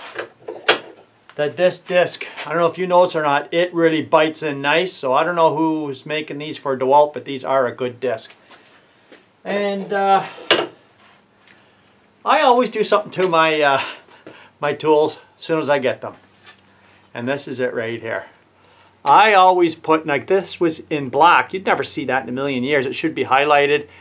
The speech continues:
and you could see right there. I put another arrow on there. If you guys are wondering what I use,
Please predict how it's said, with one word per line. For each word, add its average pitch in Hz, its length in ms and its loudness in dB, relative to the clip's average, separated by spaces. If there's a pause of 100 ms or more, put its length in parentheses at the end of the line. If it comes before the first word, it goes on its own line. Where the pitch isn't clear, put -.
(320)
and 123 420 -8 (500)
you 135 100 -18
could - 180 -8
see 143 240 -8
right 139 340 -4 (1400)
there. 113 460 -4 (1000)
I 123 60 -8
put 139 160 -6
another 135 240 -2
arrow 139 260 2
on 135 220 0
there. 143 300 -4 (640)
If - 100 -20
you 180 120 -10
guys 180 260 -4
are 165 60 -8
wondering 170 300 -6
what 160 140 -4
I 160 60 0
use, 160 480 -8